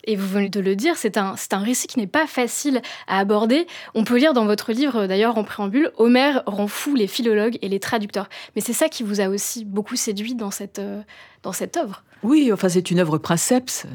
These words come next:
Speaker 2: hein, et donc, euh, il est indispensable, si on veut faire du grec et si on veut essayer de comprendre comment la Grèce fonctionne, ben, il faut regarder ça. Et, euh,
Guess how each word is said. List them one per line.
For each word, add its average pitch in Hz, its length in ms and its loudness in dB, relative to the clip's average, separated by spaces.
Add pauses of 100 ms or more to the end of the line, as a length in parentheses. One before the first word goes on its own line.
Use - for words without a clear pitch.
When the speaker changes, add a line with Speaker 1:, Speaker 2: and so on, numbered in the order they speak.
Speaker 2:
hein, 165 280 -2
et 139 140 -2
donc, 160 320 -2
euh, 143 200 2 (380)
il 151 220 2
est 139 120 2
indispensable, 156 840 2 (180)
si - 220 0
on 156 40 4
veut 143 120 2
faire 143 200 0
du 135 140 0
grec 196 360 0
et 151 40 -2
si - 180 -4
on 151 60 0
veut 147 120 0
essayer 151 260 -2
de 151 60 -14
comprendre 151 420 -2
comment 147 220 -4
la 139 120 0
Grèce 147 260 0
fonctionne, 202 600 0 (340)
ben, 131 60 -8
il 127 60 -4
faut 127 120 -4
regarder 156 420 0
ça. 135 360 -6 (520)
Et, 147 480 2
euh, 131 360 -2